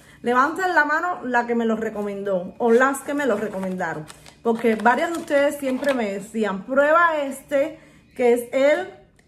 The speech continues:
Rose Greedy de la casa de Mancera". Varias de ustedes, chicas, los recomendaron, me los recomendaron aquí en el canal. Entonces, pues tenemos estos tres perfumes por ahora y regalitos, porque estos perfumitos no vinieron solos,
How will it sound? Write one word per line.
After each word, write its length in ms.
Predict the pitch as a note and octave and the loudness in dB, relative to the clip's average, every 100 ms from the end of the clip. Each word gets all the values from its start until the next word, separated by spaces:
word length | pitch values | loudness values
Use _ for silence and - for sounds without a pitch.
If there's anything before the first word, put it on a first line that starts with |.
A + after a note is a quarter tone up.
| _ _ | _ _
Rose 540 | G#3 A3 C4 C#4+ B3+ A3+ | -6 0 4 4 2 -4
Greedy 640 | B3+ B3+ C4 B3+ D4+ F#4 | -4 0 0 0 -2 -4
de 120 | A#3 | 0
la 100 | A#3+ | 0
casa 320 | G#3+ A3+ C4 A#3 | 0 -2 -2 -4
de 200 | F#3 G3+ | -4 -2
Mancera". 800 | F#3 F3+ F#3 - F3+ D3+ D3 - - | -2 -4 -6 -8 -8 -8 -10 -16 -6
Varias 320 | G#3 B3+ D4 | 0 0 0
de 60 | D4 | -4
ustedes, 340 | - C#4 C4+ | -2 -2 -2
chicas, 280 | D4 D4 D4 | -4 -4 -4
los 340 | B3 A3+ G#3+ | -2 0 0
recomendaron, 760 | G#3 F#3+ G3 F#3+ F#3 F3+ F3+ F#3 - - | -2 -4 -4 -4 -2 -2 -4 -10 -16 -18
me 120 | - G3 | -10 -8
los 120 | G3 | -6
recomendaron 600 | F#3+ F#3 F#3 F#3 G3+ A#3+ | -6 -6 -4 -2 0 -2
aquí 300 | F#3+ G#3 A3 | -2 -4 -4
en 140 | G#3+ F#3 | -6 -8
el 160 | E3 | -10
canal. 300 | - D#3+ - - - - - | -10 -12 -12 -18 -20 -20 -8
Entonces, 380 | A#3+ B3 C4 F4+ | -4 -2 -2 0
pues 180 | D#4+ B3 | 0 0
tenemos 480 | A#3+ A#3 B3 D4 - | 0 0 0 -4 -8
estos 500 | G3 G3+ - F#3 F#3 - - | -10 -10 -6 -8 -8 -16 -6
tres 320 | B3+ C#4 D4+ | -2 -2 -2
perfumes 600 | F4+ F4 - C4+ C4 C#4 | -2 -2 -2 -4 -4 -4
por 180 | C#4 A#3+ | -4 2
ahora 420 | B3 G3 G3 - - - - - | 4 2 -2 -6 -12 -20 -20 -6
y 120 | F#4 G4+ F4 - - B3 | -4 -2 -4 -12 -16 -6
regalitos, 640 | B3 B3 A#3+ A#3+ A3 F#3 | 0 4 4 2 -2 -4
porque 220 | G3+ F#3+ | -6 -8
estos 220 | G#3 D4+ D#4 | -6 -6 -4
perfumitos 520 | C#4 C4+ B3+ C4+ D#4 | -4 -2 -4 -4 -2
no 240 | C4 C#4+ | 0 0
vinieron 460 | D#4+ C4+ B3 C4 C#4+ | 0 -2 -2 -2 -4
solos, 800 | - C#4 A#3+ G#3 G3 A#3+ - - | -6 -2 0 0 0 -4 -4 -16